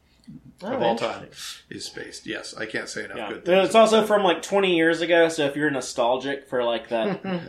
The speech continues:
Speaker 1: <laughs>
Speaker 3: late nineties, early, uh, twenty-first century time period,
Speaker 2: Yeah.
Speaker 3: like, some
Speaker 1: Uh,
Speaker 3: of us might be,
Speaker 1: yeah.
Speaker 2: <laughs>
Speaker 3: then, then check it out.
Speaker 2: Yes.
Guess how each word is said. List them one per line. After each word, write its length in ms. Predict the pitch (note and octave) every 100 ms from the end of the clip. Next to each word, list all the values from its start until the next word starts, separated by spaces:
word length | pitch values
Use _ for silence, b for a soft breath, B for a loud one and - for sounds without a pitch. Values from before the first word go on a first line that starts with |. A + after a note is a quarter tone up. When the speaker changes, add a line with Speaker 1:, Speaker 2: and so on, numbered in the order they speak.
| -
Speaker 1:
<laughs> 40 |
Speaker 3:
late 280 | D3+ F3 E3+
nineties, 720 | D#3+ D#3 E3 D#3+ D#3 D#3 C#3 C#3
early, 640 | C#3+ D3 D3+ D3 C#3 C#3
uh, 340 | B2 A#2+ A#2 A2+
twenty-first 680 | - D3 C#3 C#3 C#3 C3+ -
century 600 | C#3 C3+ B2+ B2+ B2+ A#2+ -
time 300 | - B2+ B2
period, 460 | C3 B2+ B2 A#2+ - -
Speaker 2:
Yeah. 140 | A2
Speaker 3:
like, 280 | A2+ - - - b b b b _ _
some 220 | - D3+ D#3
Speaker 1:
Uh, 40 |
Speaker 3:
of 80 | C#3+
us 160 | C#3+
might 240 | C#3+ C#3+ -
be, 320 | C#3 C3+ C3 -
Speaker 1:
yeah. 580 | C#3 C3+ A#2+ A#2+ - - _
Speaker 2:
<laughs> 180 | - -
Speaker 3:
then, 400 | C#3 C3+ C3 B2+
then 160 | C#3 C3+
check 180 | D3+ B2
it 60 |
out. 300 | A#2+ G2 - _
Speaker 2:
Yes. 400 | - A#2 - -